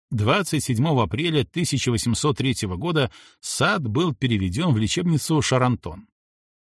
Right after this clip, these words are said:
Около шести лет он пользовался покровительством больничного духовника аббата де Кульмье и организовал нечто вроде больничного театра,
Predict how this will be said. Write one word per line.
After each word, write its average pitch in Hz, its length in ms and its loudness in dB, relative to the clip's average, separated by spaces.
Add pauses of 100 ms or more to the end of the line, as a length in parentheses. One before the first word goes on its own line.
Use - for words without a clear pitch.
(140)
Около 180 480 2
шести - 480 -2
лет 147 460 -2
он 131 240 2
пользовался 143 640 0
покровительством 127 760 0
больничного 123 520 0
духовника 113 720 0 (180)
аббата 127 480 0
де 127 160 0
Кульмье 92 640 0 (320)
и 226 220 2
организовал 135 600 2
нечто 170 380 -2
вроде 139 320 0
больничного 117 540 0
театра, - 520 -8